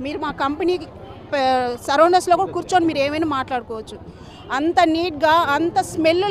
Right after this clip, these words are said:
లేకుండా క్లి-, చాలా క్లియర్గా ఉంటుంది. దాదాపు ఇది పద్నాలుగేళ్ళ నేను ఆ కంపెనీలో చేరి నేను పద్నాలుగేళ్ళు అవుతుంది. ఈ పద్నాలుగేళ్ల నుంచి పొల్యూషన్ కంట్రోల్ బోర్డు వాళ్ళు కానీ ఎవరు వచ్చినా కానీ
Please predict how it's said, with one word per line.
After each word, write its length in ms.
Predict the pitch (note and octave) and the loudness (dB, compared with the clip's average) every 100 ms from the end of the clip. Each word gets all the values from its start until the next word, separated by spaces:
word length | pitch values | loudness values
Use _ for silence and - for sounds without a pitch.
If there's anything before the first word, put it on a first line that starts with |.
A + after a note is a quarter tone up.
| F4+ | 6
లేకుండా 420 | D#4+ D#4+ C#4+ D4 D#4 - | 6 0 -2 -2 -2 -8
క్లి-, 140 | D4+ - | -10 -4
చాలా 220 | D4 D#4+ E4 | 2 2 2
క్లియర్గా 320 | D4+ D4 D4 C4 | 2 2 2 -2
ఉంటుంది. 260 | A#3 G#3 - G3 - - - - - - - A#3 | -4 -14 -14 -16 -16 -18 -18 -18 -16 -16 -14 -2
దాదాపు 440 | C#4 D4+ E4 F#4+ G4+ F4+ | 0 2 4 4 2 -2
ఇది 120 | E4+ D4+ | -4 -4
పద్నాలుగేళ్ళ 640 | C#4 D#4+ D#4 D4+ D4+ E4+ E4+ | -2 -2 -2 0 0 0 0
నేను 200 | D4+ D4 C#4 | 0 -2 -4
ఆ 40 | D4 | -4
కంపెనీలో 380 | C#4+ E4 E4+ D#4+ | -6 -2 0 0
చేరి 120 | D4 E4+ D#4+ | 0 -2 -4
నేను 120 | - | -2
పద్నాలుగేళ్ళు 520 | C4+ C4 D4 C#4 C#4 D4 | -4 -2 -2 0 -2 -2
అవుతుంది. 340 | C4 A3 G#3 - - - - D#4+ | -4 -8 -14 -16 -16 -16 -8 -6
ఈ 20 | G#4+ E4 | 0 0
పద్నాలుగేళ్ల 520 | D4+ F#4 F#4 F4 E4 D4+ | 2 4 6 6 4 0
నుంచి 260 | C4+ C4+ D#4 F4+ - - - | -6 -8 -10 -10 -14 -18 -4
పొల్యూషన్ 440 | D#4 D#4+ G4+ A4 G4 | 0 0 -2 -2 4
కంట్రోల్ 320 | F4 E4 E4 D4 | 4 8 6 6
బోర్డు 220 | D4+ C#4+ | 2 4
వాళ్ళు 180 | C#4+ C#4+ | 2 2
కానీ 220 | C#4 C#4 D#4 D4 | 0 -2 -2 -2
ఎవరు 180 | C4+ D#4+ E4 | 2 4 4
వచ్చినా 260 | - F4 E4 | 4 2 2
కానీ 200 | C#4 C4+ | 0 -2